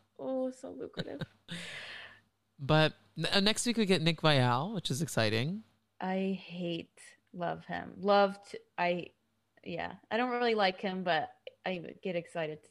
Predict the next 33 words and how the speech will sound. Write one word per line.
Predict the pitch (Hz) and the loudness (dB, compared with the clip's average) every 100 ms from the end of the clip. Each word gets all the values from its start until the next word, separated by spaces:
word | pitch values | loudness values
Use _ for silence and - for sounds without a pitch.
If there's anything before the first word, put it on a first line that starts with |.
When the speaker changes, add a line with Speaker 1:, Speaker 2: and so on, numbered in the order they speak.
| _ | _
Speaker 1:
see | - - | -16 -14
him. | - - _ _ _ _ _ _ _ _ - - - - _ _ _ | -18 -20 _ _ _ _ _ _ _ _ -20 -20 -20 -20 _ _ _
Speaker 2:
Um. | 135 131 131 131 131 - | 2 2 0 -2 -6 -4
So, | 180 | -2
yeah. | 220 190 _ _ _ _ _ - _ 143 | -2 -4 _ _ _ _ _ -20 _ 4
But | 175 180 _ | 4 4 _
this | - 190 | -4 -4
brings | - 220 220 | 0 0 0
us | 220 - - - | -2 -2 -8 -6
to | 185 | 0
the | 190 | 2
end | 196 | 2
of | 190 | 0
our, | 175 165 160 | 2 2 2
our | 147 | 0
recap | 147 175 - 131 | 0 2 2 2
this | 127 - | 0 -4
week. | 117 151 | -2 2
This | 269 | 4
was | 359 415 | 4 4
a | |
fun, | - 285 285 254 - | 6 6 6 4 -2
just | 160 220 - | 2 2 4
the | 233 | 4
Speaker 1:
This | 226 | 6
Speaker 2:
two | 269 | 8
Speaker 1:
was | 349 | 6
Speaker 2:
of | 175 | 6
us. | 185 202 | 0 -2
Speaker 1:
literally | 208 214 214 - 214 196 190 | 0 0 0 -4 -2 -2 -2
so | 190 165 | -4 -8
much | 160 - | -8 -12
fun. | - | -14